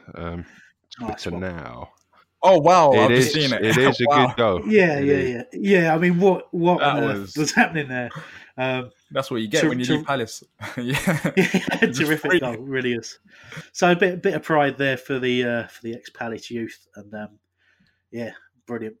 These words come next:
Speaker 2: Well, obviously, he was a very promising young player for us. Promising. I, s-, I Sean Connery'd it. Um,
Speaker 1: <laughs> Promising,
Speaker 2: promising
Speaker 1: my dear.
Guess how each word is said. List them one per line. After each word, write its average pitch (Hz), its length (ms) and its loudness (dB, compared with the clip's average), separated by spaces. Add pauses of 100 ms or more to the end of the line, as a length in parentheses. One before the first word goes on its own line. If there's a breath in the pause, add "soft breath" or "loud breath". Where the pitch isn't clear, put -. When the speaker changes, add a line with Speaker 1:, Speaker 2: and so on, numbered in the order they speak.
Speaker 2:
Well, 208 220 0
obviously, 175 280 -2
he 131 60 0
was 120 120 -2
a 123 40 -6
very 117 200 -8
promising 120 460 -18
young 113 200 -14
player 165 220 -12
for 90 180 -18
us. - 160 -20
Promising. - 460 -14 (100)
I, - 40 -20
s-, - 200 -16
I 113 60 -14
Sean 143 260 -4
Connery'd 139 360 -6
it. 120 140 -14 (540 loud breath)
Um, 147 160 2
Speaker 1:
<laughs> - 20 -10
Promising, 180 760 2
Speaker 2:
promising - 20 -4
Speaker 1:
my 85 160 -4
dear. 87 240 -6